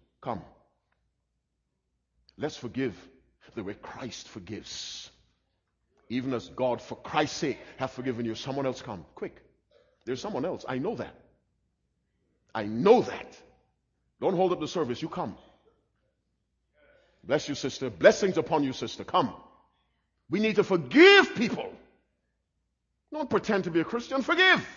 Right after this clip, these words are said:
Let's do it for real. Come. Blessings on you. Bless you. God bless you. Come. If the service ends at this point, this is fine with me. Come. Come. I'll finish it tomorrow. Come, sister. Bless you. God bless you.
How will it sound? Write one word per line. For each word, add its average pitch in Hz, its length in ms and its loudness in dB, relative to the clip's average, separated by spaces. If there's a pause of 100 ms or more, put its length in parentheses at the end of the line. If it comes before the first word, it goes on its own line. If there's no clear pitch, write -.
(480)
Let's 185 180 4
do 190 120 6
it 190 80 6
for 269 200 8
real. 294 340 10 (180)
Come. 220 260 -4 (720)
Blessings 180 380 2
on 180 120 6
you. 202 140 -4
Bless 147 300 2
you. 220 180 -6
God 147 160 4
bless 165 220 6
you. 214 160 -6 (120)
Come. 202 280 -4 (880)
If 120 80 -10
the 135 100 -8
service 180 360 -2
ends 170 180 2
at 156 100 4
this 170 160 -2
point, 175 280 -2
this 165 100 -4
is 143 120 -8
fine 165 280 -6
with 165 140 -6
me. 131 200 -6 (1120)
Come. 147 220 0 (380)
Come. 135 280 -8 (840)
I'll 117 140 -6
finish 165 260 -4
it 165 80 -6
tomorrow. 160 320 -2 (440)
Come, 143 160 -10
sister. 123 300 -8
Bless 113 320 -6
you. 113 80 -8
God 120 220 -6
bless 104 240 -12
you. 82 100 -16